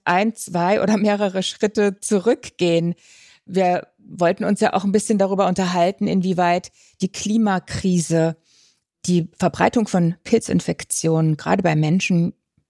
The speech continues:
begünstigt, eventuell. Da sind Sie der Experte dafür.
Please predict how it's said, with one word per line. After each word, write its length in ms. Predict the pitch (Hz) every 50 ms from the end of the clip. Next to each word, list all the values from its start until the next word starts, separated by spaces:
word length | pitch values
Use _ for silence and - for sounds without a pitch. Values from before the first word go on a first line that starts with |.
| _ _
begünstigt, 760 | - 151 147 160 156 196 214 - - 269 269 - - - - _ -
eventuell. 720 | - 170 170 160 165 165 - - - 147 156 202 302 403 - _ _ - - - - - _ _ _ _ _ _ -
Da 160 | - 180 165
sind 220 | 156 175 170 156
Sie 160 | - - 190
der 320 | 180 208 202 202 214 - -
Experte 640 | 196 - - - - - 180 160 175 - 233 226
dafür. 520 | - 226 233 226 - - 233 233 233 247